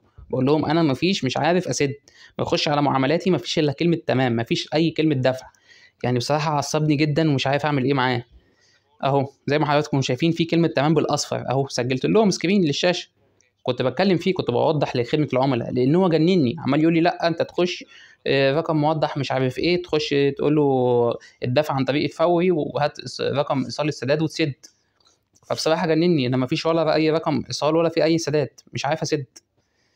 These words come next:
لحد دلوقتي، مش عارف أسد، متضرر. فأرجوكم محدش يستخدم أبليكيشن كاشات،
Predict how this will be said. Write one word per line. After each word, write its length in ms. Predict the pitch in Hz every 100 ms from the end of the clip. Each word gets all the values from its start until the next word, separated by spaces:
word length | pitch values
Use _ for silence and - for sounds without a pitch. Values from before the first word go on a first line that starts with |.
| _ - -
لحد 180 | 165 160
دلوقتي، 280 | 156 165 160
مش 100 | 147
عارف 140 | 151
أسد، 260 | - 147 131
متضرر. 540 | 127 135 147 139 113 - _ _ _ _ _ _ _ _ _ _
فأرجوكم 1080 | - 131 131 - 53 - 151 131 160 185 185
محدش 380 | 165 156 151 -
يستخدم 460 | - 151 156 143
أبليكيشن 420 | 131 123 143 151
كاشات، 400 | 135 131 127 123